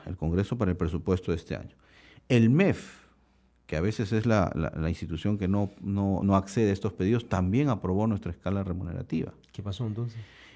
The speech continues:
Speaker 1: Y está en el despacho del presidente de la República desde el veintiséis de julio de este año y no lo aprueba y no tenemos ninguna respuesta. No nos informan cuáles son las razones. Nosotros creemos que no hay ninguna
Speaker 2: ¿Han
Speaker 1: razón.
Speaker 2: dirigido comunicaciones?
Speaker 1: Yo he enviado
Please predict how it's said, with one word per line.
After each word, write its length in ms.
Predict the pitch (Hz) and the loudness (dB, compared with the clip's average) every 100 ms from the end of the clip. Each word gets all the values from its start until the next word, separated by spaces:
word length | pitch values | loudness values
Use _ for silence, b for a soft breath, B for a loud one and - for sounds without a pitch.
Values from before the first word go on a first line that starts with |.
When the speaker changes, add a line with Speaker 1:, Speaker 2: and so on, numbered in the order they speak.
| - | -10
Speaker 1:
Y 160 | 98 87 | -4 -4
está 220 | - 113 | 2 4
en 80 | 143 | 6
el 80 | 135 | 6
despacho 340 | - 123 151 | 4 2 0
del 60 | 123 | -2
presidente 440 | 101 110 123 139 | -2 -2 -2 0
de 220 | 135 131 | 0 2
la 100 | 98 | 0
República 480 | 90 90 120 135 135 | 0 -2 -2 0 2
desde 120 | 98 | 2
el 60 | 87 | 0
veintiséis 500 | 87 82 80 117 117 | -2 -4 -6 -2 -2
de 60 | 107 | -2
julio 280 | - 117 | -2 -2
de 60 | 117 | -2
este 220 | 110 117 | -2 -2
año 260 | 110 117 127 - | 0 0 0 0
y 140 | 90 | 2
no 380 | 87 90 98 120 - | 4 6 4 2 -2
lo 200 | 90 82 | 0 0
aprueba 460 | 80 101 101 120 - | 0 0 2 0 -2
y 160 | 98 90 | -2 2
no 380 | 98 113 131 - | 4 4 2 0
tenemos 380 | 90 104 113 107 | 0 2 2 0
ninguna 320 | 90 101 110 | 0 -2 -2
respuesta. 720 | 85 82 - 90 - - 202 B B B B - | -4 -6 -2 -2 -2 -8 -8 B B B B -2
No 180 | 104 | 2
nos 180 | 117 110 | 2 2
informan 340 | 95 92 113 110 | 0 2 2 2
cuáles 240 | 104 110 | 2 2
son 140 | 107 | 0
las 140 | 110 95 | 0 0
razones. 680 | 82 - 113 90 95 151 - | -2 -2 -2 -2 -4 -8 -10
Nosotros 600 | 73 - 117 90 95 - | -8 -2 -2 -2 -6 -4
creemos 320 | 82 95 92 | -2 -2 0
que 80 | 82 | 2
no 80 | |
hay 100 | 98 | 4
ninguna 440 | 95 87 90 180 170 | 4 2 2 4 4
Speaker 2:
¿Han 60 | |
Speaker 1:
razón. 300 | - 82 131 | 4 4 2
Speaker 2:
dirigido 320 | 87 - 143 147 | 0 0 -2 0
comunicaciones? 680 | 131 120 120 110 143 156 117 | 0 -2 -2 -4 -4 -2 4
Speaker 1:
Yo 100 | 127 | 4
he 40 | |
enviado 260 | 135 123 | 6 4